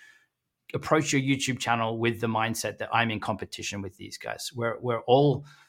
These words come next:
you know, playing the same game. We're all trying to help people with the same stuff. And some people will like others. Some people will like the way that you teach and resonate with you.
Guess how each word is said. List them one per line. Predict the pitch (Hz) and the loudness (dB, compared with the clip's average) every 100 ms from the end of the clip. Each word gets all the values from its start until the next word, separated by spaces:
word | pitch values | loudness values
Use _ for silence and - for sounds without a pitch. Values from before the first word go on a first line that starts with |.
| - | -2
you | 113 | 2
know, | 120 - - | 2 -2 2
playing | 127 139 143 | 6 6 6
the | |
same | 117 131 127 | 2 2 0
game. | 101 104 147 117 | 0 4 6 6
We're | |
all | 123 135 | 2 0
trying | 131 120 | 0 0
to | |
help | 101 113 - | 0 -4 -4
people | 131 123 | -6 -4
with | 117 110 | -4 -4
the | 101 | -4
same | - 120 104 | -4 -2 -2
stuff. | 90 - 139 117 - - - - | -2 -2 -2 -2 -4 -18 -20 -2
And | 127 123 | 0 2
some | - 135 | 2 0
people | 143 143 143 | 0 -2 -2
will | 135 131 | 0 0
like | 131 151 - - _ - | 0 -2 -6 -18 _ -4
others. | 117 95 82 - - | -2 -2 -6 -10 -8
Some | - 139 | -2 -2
people | 127 135 127 | -2 -2 -2
will | 131 | 0
like | 131 147 147 | 2 2 2
the | |
way | 120 110 | 0 0
that | 110 | -2
you | 104 104 | -4 -6
teach | - 98 - | -6 -8 -6
and | 113 | 0
resonate | 120 110 113 110 | 0 2 0 -2
with | 110 95 | -6 -6
you. | 101 90 | -6 -6